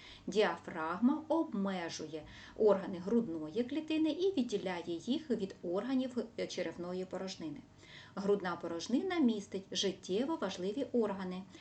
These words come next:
такі як серце, легені та стравохід.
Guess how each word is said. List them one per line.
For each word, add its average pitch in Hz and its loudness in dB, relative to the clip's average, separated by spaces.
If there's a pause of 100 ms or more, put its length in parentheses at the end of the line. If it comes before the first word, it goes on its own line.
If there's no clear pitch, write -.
(200)
такі 233 4
як 151 -6
серце, 254 0 (1500)
легені 202 4 (1700)
та 202 4
стравохід. 185 -2